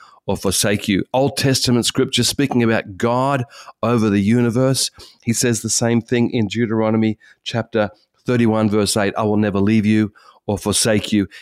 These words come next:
It's a reverberating, echoing word in the,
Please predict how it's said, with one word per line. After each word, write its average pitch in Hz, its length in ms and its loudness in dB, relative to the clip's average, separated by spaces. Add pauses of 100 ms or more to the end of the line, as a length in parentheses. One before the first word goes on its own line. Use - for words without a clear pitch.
(160)
It's - 180 -2
a 113 80 2
reverberating, 110 920 2
echoing 117 640 2
word 113 380 2
in 104 260 2
the, 101 160 -2